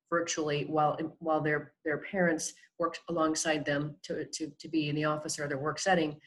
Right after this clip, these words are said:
what, what, what was discovered is conference calls naturally entailed the sounds of children laughing and people moving through the house and the dogs barking and such. Whereas before, those were supposed to be separate elements in life.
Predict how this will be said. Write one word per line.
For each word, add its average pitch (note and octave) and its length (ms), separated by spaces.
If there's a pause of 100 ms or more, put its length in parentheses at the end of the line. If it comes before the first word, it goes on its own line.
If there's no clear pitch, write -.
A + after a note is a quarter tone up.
(500)
what, F3 380 (120)
what, F#3 220
what F3+ 320
was E3+ 120
discovered C4+ 480
is D#3+ 280 (240)
conference A#3+ 400
calls D#3+ 540 (460)
naturally F#3+ 640
entailed F3+ 460
the D#3+ 80
sounds D#3+ 380
of D#3+ 100
children F3 360
laughing E3 520
and E3 100
people F3+ 260
moving E3+ 300
through E3 140
the E3 180
house D#3 220
and E3+ 80
the D#3+ 80
dogs D#3+ 360
barking D#3+ 340
and D#3 80
such. D#3+ 200 (520)
Whereas G3+ 220
before, G3+ 680 (100)
those A#3+ 300
were G#3+ 80
supposed G3 420
to F#3+ 60
be F#3 100
separate F3+ 540
elements E3 480
in C3 80
life. G#2 180